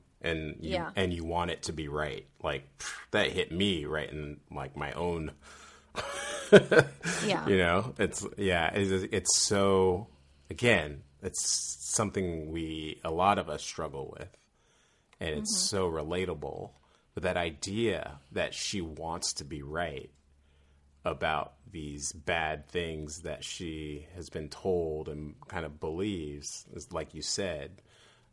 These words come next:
Speaker 1: is why she's constantly, constantly sabotaging any kind of successes that she might have or, um,
Speaker 2: Or any
Speaker 1: rela-,
Speaker 2: happiness.
Speaker 1: yeah,
Speaker 2: She continues to do
Speaker 1: relationships.
Speaker 2: it. Yeah.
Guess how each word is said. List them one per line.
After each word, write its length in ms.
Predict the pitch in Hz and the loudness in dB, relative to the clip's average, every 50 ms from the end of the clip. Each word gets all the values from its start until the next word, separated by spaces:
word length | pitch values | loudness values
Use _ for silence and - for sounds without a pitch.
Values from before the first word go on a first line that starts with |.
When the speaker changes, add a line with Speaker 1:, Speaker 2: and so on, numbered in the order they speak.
| _ _ | _ _
Speaker 1:
is 200 | 90 80 - - | -10 -10 -6 -2
why 240 | 87 82 85 80 78 | 0 0 0 0 -2
she's 320 | - - 85 78 73 - | -4 -6 -8 -8 -8 -8
constantly, 1120 | - - - - - - 95 95 95 92 - - - 80 - - - - - - - 107 - _ _ _ _ _ _ _ _ _ _ | -8 -10 -12 -12 -8 -6 -4 -4 -4 -4 -6 -8 -10 -10 -12 -16 -20 -20 -20 -20 -20 -20 -20 _ _ _ _ _ _ _ _ _ _
constantly 960 | - - - 107 101 95 92 - - 92 82 - - 80 76 73 71 71 69 - _ _ _ _ _ _ _ _ | -18 -8 -6 -4 -4 -2 -4 -6 -8 -8 -10 -8 -8 -8 -6 -6 -8 -10 -12 -14 _ _ _ _ _ _ _ _
sabotaging 1040 | - - - 85 80 80 80 - - - 78 71 69 76 71 69 71 67 71 92 92 - _ _ _ _ _ _ _ _ _ _ _ - | -12 -8 -6 -6 -6 -6 -8 -10 -8 -6 -6 -6 -6 -6 -8 -8 -8 -8 -10 -10 -14 -16 _ _ _ _ _ _ _ _ _ _ _ -8
any 400 | 90 90 82 78 78 78 - - - _ - | -6 -6 -4 -6 -6 -8 -10 -14 -20 _ -8
kind 160 | - 85 78 | -6 -6 -6
of 80 | 71 - | -4 -4
successes 680 | - 90 76 - - - 90 82 - - 90 80 76 | -6 -4 -4 -4 -2 -2 -2 -2 -2 -4 -6 -6 -6
that 160 | - 85 73 - | -6 -6 -6 -6
she 160 | - - 85 | -6 -8 -6
might 260 | 80 78 73 76 - | -4 -4 -4 -6 -4
have 540 | - 80 76 73 76 80 82 82 82 80 - | -4 -4 -4 -4 -4 -6 -6 -10 -12 -12 -14
or, 300 | - - - - 104 110 - - - - - - - - - _ - - - | -16 -16 -14 -14 -14 -14 -16 -20 -20 -20 -20 -20 -20 -20 -20 _ -18 -10 -8
um, 300 | 87 82 80 76 76 80 | -6 -6 -6 -8 -6 -4
Speaker 2:
Or 80 | 92 95 | -2 0
any 260 | 92 95 104 104 208 | 2 2 2 2 0
Speaker 1:
rela-, 40 | 208 | 2
Speaker 2:
happiness. 680 | 202 202 240 - 240 196 180 175 175 180 196 202 - | 2 2 2 2 0 -6 -6 -6 -6 -6 -6 -6 -4
Speaker 1:
yeah, 220 | 196 190 180 170 160 | -2 0 0 2 0
Speaker 2:
She 120 | 226 214 | 0 -2
continues 560 | - - - - 175 165 - - - 254 240 - - 165 | -4 -4 -2 -2 0 2 2 2 2 2 2 0 -2 -6
to 80 | 208 | -6
do 240 | 190 - 208 226 226 | -6 -2 -2 0 0
Speaker 1:
relationships. 80 | 214 196 185 180 - - | 2 2 2 2 2 0
Speaker 2:
it. 60 | - - - - - _ _ - - - - | -2 -12 -20 -20 -20 _ _ -20 -20 -20 -12
Yeah. 300 | - 196 185 120 107 107 | -8 -8 -6 -6 -6 -8